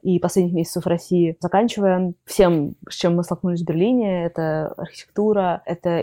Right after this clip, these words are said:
история новейшая, скорее, чем нежели начало двадцатого века. Штази,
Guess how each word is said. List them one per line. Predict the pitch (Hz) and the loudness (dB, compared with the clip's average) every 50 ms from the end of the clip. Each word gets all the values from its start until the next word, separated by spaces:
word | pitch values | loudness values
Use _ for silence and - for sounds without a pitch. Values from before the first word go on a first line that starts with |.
| - 196 | -2 -2
история | - - - 190 175 180 190 185 175 170 170 165 160 160 156 - - | -4 -2 2 4 4 6 6 6 4 4 2 2 0 -2 -4 -6 -4
новейшая, | - 165 156 156 160 156 170 170 - - - 151 143 139 131 139 139 | -2 0 0 2 2 2 2 0 -2 -4 -4 -4 -4 -2 -4 -4 -6
скорее, | - - 160 147 147 139 135 139 - - - - - | -6 -6 -4 -2 -2 -2 0 -2 -2 -4 -4 -8 -10
чем | - - - - - - - - | -8 -8 -6 -6 -6 -8 -8 -8
нежели | - 131 139 143 143 143 131 127 - - - - - | -6 -4 -4 -4 -4 -4 -8 -8 -10 -10 -12 -8 -4
начало | 156 160 - - 170 156 160 151 | -4 -4 0 2 4 4 4 4
двадцатого | 143 165 160 - 156 147 165 156 156 | 2 0 -2 -2 -4 -4 -2 -2 0
века. | 160 151 151 165 - - - - - | 0 0 -2 -2 -6 -10 -12 -12 -12
Штази, | 175 - - - - 165 170 175 185 180 165 160 165 160 160 156 156 151 151 151 147 | -12 -12 -2 0 2 4 4 4 4 2 0 -2 -2 -2 -2 -2 -2 -2 -4 -6 -8